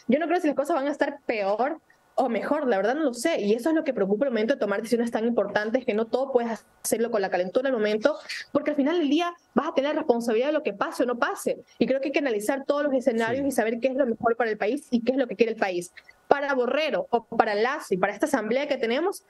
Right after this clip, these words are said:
Speaker 1: mejor todos vámonos a la casa, llamemos elecciones y que el pueblo sea quien decida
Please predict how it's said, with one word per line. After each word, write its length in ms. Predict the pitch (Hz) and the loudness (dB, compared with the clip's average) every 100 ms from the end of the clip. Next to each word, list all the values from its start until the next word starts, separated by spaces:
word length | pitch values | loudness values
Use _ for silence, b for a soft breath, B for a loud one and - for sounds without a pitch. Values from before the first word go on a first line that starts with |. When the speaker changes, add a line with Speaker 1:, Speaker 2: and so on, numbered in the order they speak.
| - | -4
Speaker 1:
mejor 460 | 214 208 254 247 247 | -2 0 -2 -2 -2
todos 200 | 285 302 | -2 0
vámonos 320 | 269 269 294 | 0 -2 -2
a 60 | |
la 140 | 233 208 | -2 -2
casa, 300 | 226 254 330 | -2 -2 -2
llamemos 360 | 214 220 285 | 0 0 0
elecciones 460 | 285 208 - 262 330 | 0 -2 -2 0 2
y 100 | 285 | 0
que 80 | 233 | 0
el 100 | 220 | -2
pueblo 280 | 269 330 339 | -2 -2 0
sea 180 | 330 | -2
quien 160 | 302 320 | 0 0
decida 480 | 226 226 320 196 | 0 0 0 0